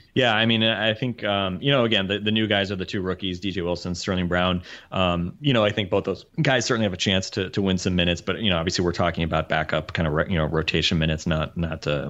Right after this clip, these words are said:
you know, jumping in the starting lineup unless there's some kind of injury. So, um, yeah, I, I mean, I think it's, it's pretty, pretty well laid out how things are gonna go. I mean, they're gonna start Brogdon, they're gonna go with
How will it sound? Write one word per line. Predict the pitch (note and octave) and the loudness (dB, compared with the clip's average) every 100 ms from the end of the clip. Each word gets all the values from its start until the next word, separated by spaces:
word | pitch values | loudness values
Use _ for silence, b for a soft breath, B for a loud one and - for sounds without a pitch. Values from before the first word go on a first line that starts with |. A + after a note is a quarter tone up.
| E2 | -2
you | E2 | 0
know, | D2+ | 0
jumping | F2 E2 E2 | 0 0 0
in | |
the | |
starting | D#2 - D#2 D#2 | 0 0 2 2
lineup | D#2 D#2+ D2+ D#2+ | 2 2 0 0
unless | D#2+ D2+ | -2 -2
there's | - D2 | -2 -2
some | D#2+ D#2 | -2 -2
kind | E2 D2+ | -2 -2
of | D2 | -2
injury. | D2+ D#2 D2+ | -2 -2 0
So, | E2+ D2+ B B B - | 0 0 B B B -2
um, | A2 G#2+ A2 | 2 2 2
yeah, | E3+ F#3+ | 2 2
I, | A#2+ B2 | 4 4
I | C3 | 4
mean, | C3 | 2
I | |
think | B2+ C#3+ | 2 0
it's, | A#2 - | -4 -10
it's | G#2 D#2 - | -12 -12 -14
pretty, | - A2 C#3 D#3 | -8 -4 -2 -4
pretty | - B2+ B2+ | -4 -2 2
well | C3 B2 | 2 4
laid | A#2+ | 2
out | A#2+ - | 2 0
how | A#2 | -2
things | A2+ G#2 | -2 0
are | |
gonna | G#2 G2 | 0 2
go. | G#2 | 2
I | C#3+ | 2
mean, | G2+ | 0
they're | F#2+ | 0
gonna | F#2+ | 0
start | F#2 G2 G2 F#2 | -2 0 0 0
Brogdon, | F#2 F2+ G#2+ G#2+ G2 | 0 2 2 0 0
they're | F2+ | -2
gonna | F2+ | -2
go | F2+ F2+ | 0 2
with | F2+ | 0